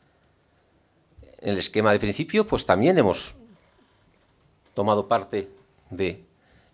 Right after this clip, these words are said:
en, en, en, en, en la is-, en, en la elaboración en función de todas nuestras indicaciones, en función, más que de las indicaciones,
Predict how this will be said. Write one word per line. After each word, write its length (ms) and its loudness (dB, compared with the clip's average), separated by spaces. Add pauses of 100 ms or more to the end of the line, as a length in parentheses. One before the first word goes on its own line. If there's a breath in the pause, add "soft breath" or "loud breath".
en, 340 -8
en, 280 -10
en, 280 -8
en, 360 -8
en 160 -6
la 80 2
is-, 220 -6
en, 240 -4
en 160 2
la 240 0 (420 soft breath)
elaboración 840 6 (800)
en 120 0
función 600 2
de 100 0
todas 300 2
nuestras 300 -4
indicaciones, 600 0
en 120 0
función, 580 4 (460 loud breath)
más 280 2
que 80 0
de 100 4
las 140 4
indicaciones, 840 2